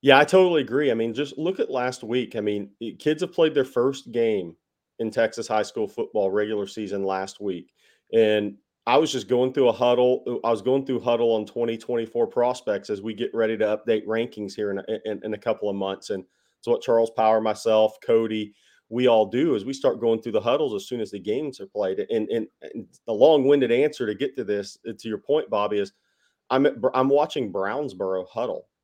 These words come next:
and there's a receiver named G. Kyle Baker. And I sent him to you immediately, and I said, "This guy's looks like he's better than about everybody."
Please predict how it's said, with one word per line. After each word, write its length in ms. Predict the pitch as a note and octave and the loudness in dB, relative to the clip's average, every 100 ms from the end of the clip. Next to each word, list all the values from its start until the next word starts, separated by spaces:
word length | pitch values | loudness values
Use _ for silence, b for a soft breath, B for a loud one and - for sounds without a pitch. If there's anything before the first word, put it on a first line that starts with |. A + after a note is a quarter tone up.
| _ _ _ _ _ | _ _ _ _ _
and 160 | A#2 A2+ | -2 2
there's 180 | A#2+ A#2 | 2 0
a 80 | A2+ | -2
receiver 680 | A2 - C3+ B2 A2 G2+ _ _ _ _ _ _ _ | -4 -4 -6 -2 -2 -2 _ _ _ _ _ _ _
named 300 | A#2 A#2 G2+ | 0 0 0
G. 120 | A#2+ | -6
Kyle 320 | C3 B2 A2+ | -2 2 4
Baker. 540 | G#2 A#2 C3+ - E2 _ _ _ | 2 2 0 -4 -14 _ _ _
And 420 | A#2 G#2+ G#2 G2+ G2+ _ _ _ _ | -2 -2 -2 -6 -10 _ _ _ _
I 120 | A#2 B2 | -2 0
sent 260 | - - | 0 -2
him 160 | D3+ B2 | 0 -2
to 80 | A2 | -2
you 160 | C3 | 0
immediately, 480 | A#2 G#2+ C#3 C#3 - | 0 0 -2 -2 -2
and 80 | A2 | -4
I 60 | |
said, 340 | G#2 A2+ F#2 F2 | -4 -4 -6 -6
"This 160 | C3+ | -6
guy's 440 | - F3+ C3+ F#2+ - _ - | -4 -2 -2 -6 -18 _ -10
looks 220 | A2+ - | -10 -2
like 160 | B2 - | -2 -2
he's 160 | A#2+ | -6
better 240 | F#2+ A#2+ B2+ | 0 0 0
than 80 | |
about 260 | A2+ A#2 A2+ | -2 0 2
everybody." 640 | A#2+ D3 G2+ E2+ D#2 - | 2 0 -4 -6 -8 -18